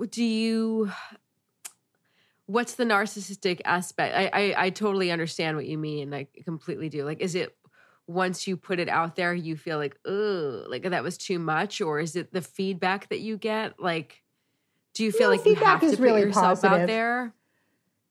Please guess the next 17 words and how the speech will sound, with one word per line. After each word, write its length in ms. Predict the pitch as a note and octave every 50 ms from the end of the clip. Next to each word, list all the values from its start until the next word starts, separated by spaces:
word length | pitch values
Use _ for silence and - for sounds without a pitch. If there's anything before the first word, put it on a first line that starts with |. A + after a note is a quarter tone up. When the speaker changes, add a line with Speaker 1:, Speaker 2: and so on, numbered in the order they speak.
| _ _ _ _ _ _ _ _ _ _ _ _ _ -
Speaker 2:
Well, 200 | F3 A3+ A#3 A3+
I 80 | G#3+ G3+
do 200 | G3+ - B3+ E4
have 180 | F4 F4+ E4 E4+
to 80 | - -
put 160 | - A3+ G3
myself 260 | G#3+ G#3 - - G3+
Speaker 1:
Is 40 | G#3
it 20 | G#3+
Speaker 2:
out 120 | G3+ G3
Speaker 1:
just 100 | A3 G#3
Speaker 2:
there 100 | G#3 G3+
Speaker 1:
your 100 | A3 G#3
Speaker 2:
because 220 | G#3 G#3 G3 F3+
I 120 | A3 G#3 G#3 G#3
Speaker 1:
comfort? 40 | G3
Speaker 2:
have, 400 | G#3 G3+ G3+ G3 F3 G3+ G3+